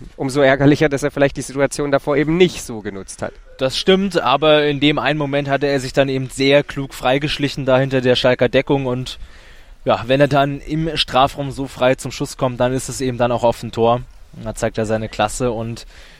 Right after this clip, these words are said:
Speaker 2: ich denke, er ist dann auch im Endeffekt wahrscheinlich zufrieden, wenn's dann zwei null enden sollte, wenn die Stuttgarter hier gewinnen sollten gegen Schalke. Dann ist das wahrscheinlich auch in Ordnung für ihn, auch wenn er natürlich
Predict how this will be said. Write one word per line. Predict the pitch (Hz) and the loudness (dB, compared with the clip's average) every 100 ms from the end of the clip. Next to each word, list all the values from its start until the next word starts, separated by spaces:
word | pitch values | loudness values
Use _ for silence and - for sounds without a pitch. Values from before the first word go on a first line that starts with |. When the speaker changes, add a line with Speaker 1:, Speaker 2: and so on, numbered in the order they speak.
| - | -10
Speaker 2:
ich | 120 | -4
denke, | 123 151 151 | 0 2 4
er | 143 | 2
ist | - | 2
dann | 147 | 2
auch | 135 | 2
im | 139 | 2
Endeffekt | 139 139 - 127 - - | -2 -2 -4 -6 -8 -4
wahrscheinlich | 117 107 107 101 101 | -2 0 -2 -2 -6
zufrieden, | - 120 - 123 120 | -12 -12 -10 -10 -6
wenn's | 113 131 - | -6 -4 -2
dann | 117 104 - - | -4 -4 -16 -8
zwei | - 120 | 0 2
null | 127 117 | 0 -6
enden | 131 117 120 | -8 -8 -4
sollte, | 123 156 165 | 2 4 4
wenn | 131 131 | 2 0
die | 127 | 0
Stuttgarter | 143 - 123 120 | -4 0 0 0
hier | 120 123 | 0 0
gewinnen | 120 113 131 131 | 0 -2 -2 0
sollten | 120 120 120 113 | 2 2 0 -6
gegen | 113 113 | -6 -6
Schalke. | - 110 110 117 - - - - - - - - | -4 -2 -2 -4 -6 -18 -20 -20 -20 -20 -20 -14
Dann | 110 107 | -10 -8
ist | 104 - | -8 -8
das | 107 | -6
wahrscheinlich | 107 98 110 110 | -6 -4 -2 0
auch | 107 | -2
in | 113 | -2
Ordnung | 104 127 135 | 0 0 0
für | - | 0
ihn, | 131 | 0
auch | 131 156 156 | 4 2 4
wenn | 151 | 2
er | 202 | 4
natürlich | 185 160 165 160 160 | 2 2 2 4 4